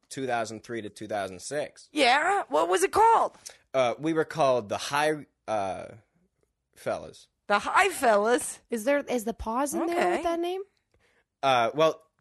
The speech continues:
Speaker 1: th-, we had a bit with the whole band is when we'd introduce ourselves, I would say, "We're the High," and then, uh, my bandmate would say, "Dandy," and then I'd say, "Fellas." And I just fell back into those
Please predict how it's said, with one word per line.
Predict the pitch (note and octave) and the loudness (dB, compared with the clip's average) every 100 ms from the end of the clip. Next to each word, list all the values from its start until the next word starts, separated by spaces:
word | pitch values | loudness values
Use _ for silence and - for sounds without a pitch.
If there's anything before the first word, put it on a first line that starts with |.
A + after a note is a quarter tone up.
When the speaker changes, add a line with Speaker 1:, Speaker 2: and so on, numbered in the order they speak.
| A#2 | -14
Speaker 1:
th-, | C3 C#3 | -4 -2
we | E3 | -2
had | F3 F3 | 0 2
a | C#3 | 2
bit | B2+ - G#3+ G3 - | 0 -2 0 0 -2
with | A#2 - | -8 -6
the | |
whole | B2+ C3+ | 0 0
band | A2 C#3 A#2+ F#2 | 0 -2 -2 -6
is | G2 | -8
when | A2+ | -8
we'd | G#2+ G2+ | -6 -8
introduce | C3+ C3 B2 D#3 F3 | -8 -8 -6 -4 0
ourselves, | C3+ - A2+ G2 F#2+ - _ _ - | -2 0 -4 -4 -6 -12 _ _ -2
I | C#3 E3+ | 0 2
would | E3+ | 0
say, | - C3 A#2+ A2+ _ - - - | -2 0 2 -2 _ -20 -20 -6
"We're | D3 D3+ | 0 0
the | A#2+ | -2
High," | - D#3 D#3+ F3+ G3 F#3+ _ _ | -2 2 4 2 0 -8 _ _
and | B2+ B2 | -6 -2
then, | B2 A2+ G#2 G2 A#2 _ G#2+ | -2 -2 -2 -8 -16 _ -6
uh, | G2 F2 E2 - E2+ - - | -6 -6 -8 -14 -20 -20 -8
my | B2 A2 G2+ G2 A#2+ | -4 -4 -4 -8 -4
bandmate | D#3 F#3 D#3 B2+ B2 | 0 2 2 -2 -2
would | A#2+ | -10
say, | A#2 G2 | -8 -8
"Dandy," | F#2+ C3+ E3+ C3+ F2 E2+ | -6 -2 -2 -2 -6 -8
and | G#2+ | -8
then | G#2 | -6
I'd | A2 G#2+ | -6 -8
say, | - G#2 | -8 -10
"Fellas." | - C3+ G#2+ E2 - - _ _ | -2 0 0 -4 -14 -20 _ _
And | - A2+ | -10 -6
I | B2 | -4
just | A#2+ B2 - | -4 -8 -4
fell | E3+ D#3+ | 2 2
back | C#3 C#3 C3+ | 2 -2 -4
into | A2+ | -8
those | A2 G2+ G2 | -4 -4 -6